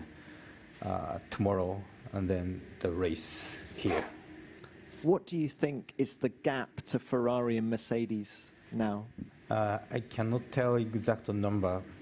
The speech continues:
Speaker 1: but, uh, uh, we see <laughs> the gap.
Speaker 2: And, and when can we expect, uh, the next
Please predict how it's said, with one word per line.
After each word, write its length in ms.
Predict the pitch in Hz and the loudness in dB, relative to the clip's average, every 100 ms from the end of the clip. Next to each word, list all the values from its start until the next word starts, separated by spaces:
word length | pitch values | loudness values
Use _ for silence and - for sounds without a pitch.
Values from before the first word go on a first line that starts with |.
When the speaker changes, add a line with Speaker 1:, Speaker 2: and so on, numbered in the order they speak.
| - | 0
Speaker 1:
but, 180 | 95 | 2
uh, 180 | 101 95 92 - - - - 110 | 2 2 0 -10 -20 -20 -8 2
uh, 340 | 98 92 90 80 71 - - 73 - | 4 4 -4 -6 -10 -12 -10 -6 0
we 140 | 107 | 0
see 320 | 95 - 98 87 - - - - - - - | 0 2 2 2 -6 -14 -18 -18 -18 -18 -18
<laughs> 880 | - - - - - - - - - | -18 -18 -18 -18 -18 -18 -18 -18 -6
the 80 | - | -2
gap. 300 | 101 - - - - - - - - - - - | 2 0 0 -6 -6 -8 -18 -18 -18 -16 -16 -2
Speaker 2:
And, 100 | - 147 | 0 2
and 140 | 160 | 4
when 200 | 165 175 | 4 2
can 160 | 165 156 | 0 0
we 140 | 151 | 2
expect, 680 | 131 - - 143 - - - - - - - 107 | 2 -2 -2 0 0 -4 -14 -14 -20 -20 -8 -2
uh, 240 | 107 107 - _ | 0 0 -4 _
the 100 | - | 0
next 440 | 120 127 - - | 2 2 -2 -12